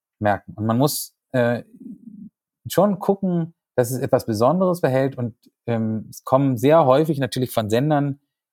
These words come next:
die glauben, manchmal berechtigt, manchmal unberechtigt haben, äh, zu wissen, was funktioniert beim Zuschauer.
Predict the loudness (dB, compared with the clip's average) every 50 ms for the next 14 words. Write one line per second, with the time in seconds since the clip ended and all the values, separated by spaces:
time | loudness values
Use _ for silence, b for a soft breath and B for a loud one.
0 | _ -10 -8 0 2 4 6 6 6 4 4 2 0 -2 -4 -6 -8 -4 -4 -4
1 | -2 -2 -2 0 0 0 0 0 -2 -6 -6 -6 -10 -8 -6 -4 -2 0 0 -2
2 | -2 -4 -6 -4 0 0 0 0 -4 -8 -8 -8 -8 -10 -12 -10 -8 -4 -2 -2
3 | -2 -2 -2 -2 -2 -2 -4 -6 _ -2 0 2 2 2 -2 -8 -6 -4 -4 -4
4 | -4 -4 -4 -2 -2 -2 -2 -6 -10 -8 -6 -8 -6 -4 -4 -4 -2 -2 -6 -8